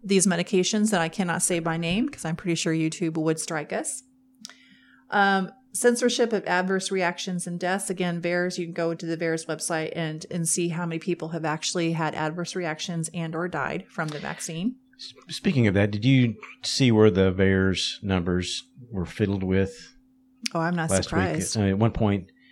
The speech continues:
Speaker 2: it was twelve thousand deaths, and then shortly after that, it went back down to, like, six thousand
Speaker 1: Yeah, I'm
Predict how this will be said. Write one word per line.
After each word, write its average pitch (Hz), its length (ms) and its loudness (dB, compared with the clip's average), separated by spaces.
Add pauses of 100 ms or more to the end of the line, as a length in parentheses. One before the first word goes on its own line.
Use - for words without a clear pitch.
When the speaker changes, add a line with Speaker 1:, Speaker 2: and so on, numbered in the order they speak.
(280)
Speaker 2:
it 104 120 0
was 92 240 0
twelve 123 260 4
thousand 85 380 2
deaths, 90 380 2
and 92 120 0
then 90 280 2
shortly 95 400 2
after 92 160 0
that, 90 180 4
it 87 180 0
went 92 140 -2
back 90 180 2
down 90 240 0
to, 85 120 2
like, 80 220 0
six - 240 -8
thousand 78 340 -2
Speaker 1:
Yeah, 208 140 2
I'm 175 60 0